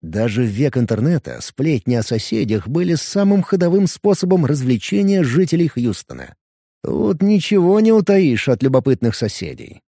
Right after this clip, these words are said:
Оттого Брэду был понятен страх Ульфа перед контролирующими органами. Сейчас он нальет виски единственному клиенту моложе двадцати одного года, а завтра его крепко возьмут за булки.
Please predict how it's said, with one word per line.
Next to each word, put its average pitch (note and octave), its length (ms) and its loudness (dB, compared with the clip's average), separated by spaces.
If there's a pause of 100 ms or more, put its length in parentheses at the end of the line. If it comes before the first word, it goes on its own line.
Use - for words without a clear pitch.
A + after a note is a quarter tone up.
(120)
Оттого C3 760 -2
Брэду G3 500 0
был F#3+ 240 0
понятен E3+ 640 0
страх A#2+ 420 -2
Ульфа D#3 400 0
перед F3+ 320 -2
контролирующими F#3 880 0
органами. F#2+ 680 -2 (340)
Сейчас A2 760 -4
он F#3+ 160 0
нальет F3 380 0
виски G#2 400 -4
единственному A2+ 680 0
клиенту G2 600 -4
моложе F3 560 2
двадцати F3 480 -2
одного C#3 360 0
года, B1+ 440 -12 (320)
а B2 120 0
завтра G2+ 760 -2 (120)
его G#3 360 0
крепко G#3+ 480 0
возьмут D3 500 2
за E3 160 0
булки. - 600 -10